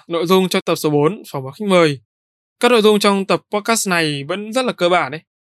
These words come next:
và nó chưa thực sự là, là đâm sâu vào chi tiết đâu. Cho nên là ở trong các mục tiếp theo thì Ba Chấm sẽ đem đến cho thính giả tập podcast nó chi tiết hơn về việc là làm thế nào để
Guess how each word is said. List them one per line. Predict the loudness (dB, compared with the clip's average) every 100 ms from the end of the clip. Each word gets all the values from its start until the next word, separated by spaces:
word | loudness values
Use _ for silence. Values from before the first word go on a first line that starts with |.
| _ _ _
và | -2
nó | 0 2
chưa | 0
thực | 0 -4
sự | -4
là, | -4
là | -2 0
đâm | -2 0
sâu | 0
vào | 0 -2
chi | -4
tiết | -2 0
đâu. | 0 -2 _ -4
Cho | 0
nên | 2 2
là |
ở | 0
trong | -2 -4
các |
mục | -4 -4
tiếp | -4
theo | 0 0 0
thì | -2 -6
Ba | -2 -4
Chấm | -2 -4 -4 -10
sẽ | -8 -8
đem | -6 -4
đến | -4 -4
cho | -8 -8
thính | -6
giả | -2 -2 -2 _ _ _ _ _
tập | -8 -4
podcast | 0 0 0 -4
nó | -8 -8
chi | -4
tiết | -2
hơn | 2 4 2 -2 _ _ _ _ -4
về | 0 4
việc | 4 2
là | 0
làm | -2 -2
thế |
nào | -2 -2 -2 -4
để | -8